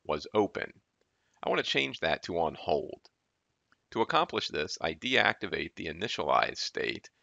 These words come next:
that goes directly to open and remove the condition to trigger the on hold state.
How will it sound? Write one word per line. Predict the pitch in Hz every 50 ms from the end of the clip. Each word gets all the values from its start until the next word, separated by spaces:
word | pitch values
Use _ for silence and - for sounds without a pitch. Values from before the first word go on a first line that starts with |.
| _ _ _ _ -
that | 107 -
goes | - 123 127 135 -
directly | - 104 92 98 - - 123 -
to | - - -
open | - 78 - - - - - - - _ _ _ _ _ -
and | - 113 117
remove | 117 117 120 135 151 147 -
the | 117 107
condition | - 117 98 95 110 117 - - - - 90
to | - -
trigger | - - 110 104 - 85 78 73
the | 71 76 76
on | 78 78 76 73
hold | - - 85 78 - - -
state. | - - - - - -